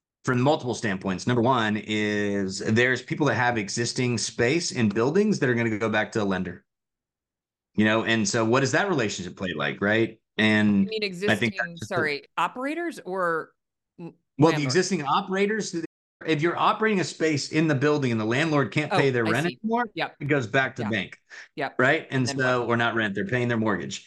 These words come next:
Speaker 2: And then the
Speaker 1: right? And
Speaker 2: bank is
Speaker 1: so
Speaker 2: like, "I'm sorry, who's this on the third floor?
Speaker 1: Yeah.
Speaker 2: What is this <laughs> business model?"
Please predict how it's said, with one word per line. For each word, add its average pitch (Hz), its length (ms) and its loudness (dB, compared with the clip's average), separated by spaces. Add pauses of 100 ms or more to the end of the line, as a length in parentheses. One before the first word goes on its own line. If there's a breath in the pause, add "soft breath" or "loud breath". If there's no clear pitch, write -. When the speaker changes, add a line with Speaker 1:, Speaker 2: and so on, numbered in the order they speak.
(140 loud breath)
Speaker 2:
And 202 180 -2
then 123 60 6
the 127 60 4
Speaker 1:
right? 139 80 2
And 170 80 -4
Speaker 2:
bank 190 260 0
is 180 140 -2
Speaker 1:
so 160 60 -6
Speaker 2:
like, 151 300 0 (100)
"I'm 262 140 0
sorry, 180 420 2
who's 247 340 -6
this 427 260 -2
on 427 180 0
the 427 160 0
third 440 180 0 (120)
floor? 427 140 -2 (260)
Speaker 1:
Yeah. - 80 4
Speaker 2:
What - 100 0
is 392 140 -6
this - 200 -4
<laughs> - 40 -6
business - 420 -4
model?" 359 160 0